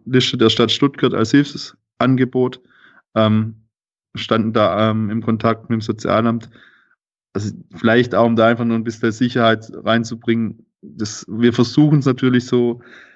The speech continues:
sicher und, und sinnvoll wie möglich alles umzusetzen und auch das, was ihr vorhin nochmal gesagt habt, also es braucht sich keiner, in Anführungszeichen,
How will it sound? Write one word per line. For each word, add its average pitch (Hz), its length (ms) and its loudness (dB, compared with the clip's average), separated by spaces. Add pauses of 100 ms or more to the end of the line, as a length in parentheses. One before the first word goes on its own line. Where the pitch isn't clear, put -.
(180)
sicher 147 520 4
und, 131 200 -4
und 117 480 -4
sinnvoll 131 360 2
wie 120 60 2
möglich 123 320 0
alles 113 160 4
umzusetzen 123 640 -2
und 110 400 -2 (880)
auch 110 100 0
das, 113 180 4
was 117 140 4
ihr 117 60 4
vorhin 123 240 4
nochmal 113 180 4
gesagt 117 280 -2
habt, - 120 -2
also 104 140 -2
es 107 100 -6
braucht 113 280 0
sich - 160 -12
keiner, 113 500 0
in 107 300 -8
Anführungszeichen, 110 760 0